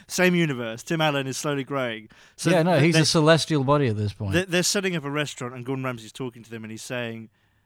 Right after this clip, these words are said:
Speaker 1: "I mean, do you care about this restaurant? Do you actually care? I mean, you know, as much as you can, given the circumstances." They're, they're like, "Yeah, yeah, yeah. We, absolutely, Gordon. We care about this restaurant more than anything. We care about this restaurant more than anything, given the circumstances."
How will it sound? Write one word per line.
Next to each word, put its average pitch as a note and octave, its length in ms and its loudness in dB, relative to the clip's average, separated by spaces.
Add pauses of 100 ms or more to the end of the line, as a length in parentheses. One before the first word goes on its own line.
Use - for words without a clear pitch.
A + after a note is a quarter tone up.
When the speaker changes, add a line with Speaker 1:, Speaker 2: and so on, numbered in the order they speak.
(180)
Speaker 1:
"I - 40 -14
mean, C#3 300 -6
do F#3 100 0
you F3 140 0
care G3+ 300 2
about C#3 180 -2
this B2 160 -10
restaurant? A2+ 480 -10 (100)
Do F3 100 -2
you E3+ 100 4
actually D#3 240 -4
care? D#3+ 280 0
I B2 60 -2
mean, A#2+ 200 -6
you A#2+ 100 -8
know, A2 80 -8
as A2+ 120 -10
much C#3 180 -8
as A2 100 -10
you A#2+ 60 -12
can, C#3 200 -2
given A2+ 180 -12
the A2+ 40 -10
circumstances." A#2 840 -10 (360)
They're, E3 180 -2
they're D#3+ 140 -6
like, E3+ 140 -4
"Yeah, A#3 120 2
yeah, F#3 160 0
yeah. F#3 200 -2 (240)
We, F#3 160 0 (200)
absolutely, G#3+ 460 -2
Gordon. A#2+ 320 -4
We D3 140 -6
care G#3+ 180 0
about F3 120 -2
this D3+ 120 -10
restaurant D#3 240 -8
more C3+ 100 -6
than C3+ 120 -6
anything. B2+ 260 -8
We A2 80 -14
care D#3 160 -6
about D3 140 -8
this C3 100 -12
restaurant C3+ 240 -14
more C3+ 100 -6
than C3 140 -10 (100)
anything, C#3 360 -6 (200)
given D3+ 220 0
the C3+ 60 -4
circumstances." A2+ 920 -10